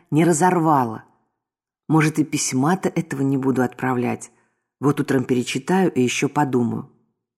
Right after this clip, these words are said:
Мамочка, в этом году я приеду к тебе в отпуск, но в будущем уж точно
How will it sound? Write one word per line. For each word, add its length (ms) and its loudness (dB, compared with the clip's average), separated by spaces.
Мамочка, 680 0
в 80 0
этом 280 4
году 500 -2
я 160 2
приеду 480 2
к 60 -8
тебе 260 0
в 120 0
отпуск, 520 -4
но 120 2
в 80 0
будущем 580 0
уж 180 -2
точно 520 -2